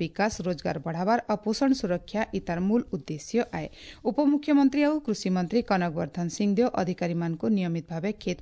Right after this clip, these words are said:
ପରିଦର୍ଶନ କରିକିରି ଚାଷୀମାନଙ୍କର ସମସ୍ୟା ବୁଝବାର ଆଉ ସେଥିର ସମାଧାନ କରବାରକେ ନିର୍ଦ୍ଦେଶ ଦେଇଛନ୍। ଇ ଅବସରରେ କ୍ଷେତି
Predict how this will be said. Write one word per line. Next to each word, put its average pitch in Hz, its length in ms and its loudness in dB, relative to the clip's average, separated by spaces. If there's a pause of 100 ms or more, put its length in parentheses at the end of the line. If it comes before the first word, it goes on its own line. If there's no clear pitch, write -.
ପରିଦର୍ଶନ 170 440 -4 (120)
କରିକିରି 202 320 -2 (380)
ଚାଷୀମାନଙ୍କର 220 640 2 (120)
ସମସ୍ୟା 180 340 -2 (100)
ବୁଝବାର 202 340 0 (140)
ଆଉ 180 160 2
ସେଥିର 185 340 -2
ସମାଧାନ 202 320 0 (100)
କରବାରକେ 160 460 -6
ନିର୍ଦ୍ଦେଶ 185 400 -4
ଦେଇଛନ୍। 156 340 -8 (340)
ଇ - 100 6
ଅବସରରେ 247 280 0 (120)
କ୍ଷେତି 262 300 0